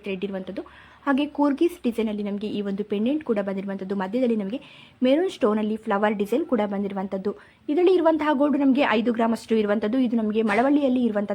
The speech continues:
ಧನಲಕ್ಷ್ಮಿ ಜ್ಯುವೆಲರಿ ಶಾಪಲ್ಲಿ ಸಿಗ್ತಾ ಇರುವಂಥದ್ದು. ಶಾಪಿನ ನಂಬರ್ನ ಇಲ್ಲಿ ಸ್ಕ್ರೀನ್ ಮೇಲೆ ಕೊಟ್ಟಿದ್ದೀನಿ. ಫ್ರೆಂಡ್ಸ್, ನಿಮಗೆ ಇದರಲ್ಲಿ ಯಾವುದೇ ಒಂದು ಡಿಸೈನ್ಸ್‌ಗಳು ಇಷ್ಟ ಆದರೂ ಅಲ್ಲೇ ಸ್ಕ್ರೀನ್ ಮೇಲೆ ನಾನು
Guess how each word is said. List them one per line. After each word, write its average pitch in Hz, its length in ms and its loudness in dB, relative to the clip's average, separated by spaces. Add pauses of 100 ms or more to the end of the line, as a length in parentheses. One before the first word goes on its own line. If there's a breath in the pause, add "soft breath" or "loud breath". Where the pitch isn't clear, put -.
ಧನಲಕ್ಷ್ಮಿ 240 460 -2
ಜ್ಯುವೆಲರಿ 226 340 -2
ಶಾಪಲ್ಲಿ 233 400 -2
ಸಿಗ್ತಾ 185 240 -6
ಇರುವಂಥದ್ದು. 190 380 -10 (500 soft breath)
ಶಾಪಿನ 311 300 4 (100)
ನಂಬರ್ನ 311 320 4
ಇಲ್ಲಿ 330 180 2
ಸ್ಕ್ರೀನ್ 226 320 0
ಮೇಲೆ 214 180 -2
ಕೊಟ್ಟಿದ್ದೀನಿ. 220 380 -2
ಫ್ರೆಂಡ್ಸ್, 262 240 0
ನಿಮಗೆ 233 200 2
ಇದರಲ್ಲಿ 220 280 -2
ಯಾವುದೇ 214 300 0 (100)
ಒಂದು 277 140 4 (120)
ಡಿಸೈನ್ಸ್‌ಗಳು 226 480 -2
ಇಷ್ಟ - 160 -10 (100)
ಆದರೂ 240 180 -4 (340 loud breath)
ಅಲ್ಲೇ 220 200 0 (100)
ಸ್ಕ್ರೀನ್ 269 320 2
ಮೇಲೆ 254 100 2 (100)
ನಾನು 214 120 -2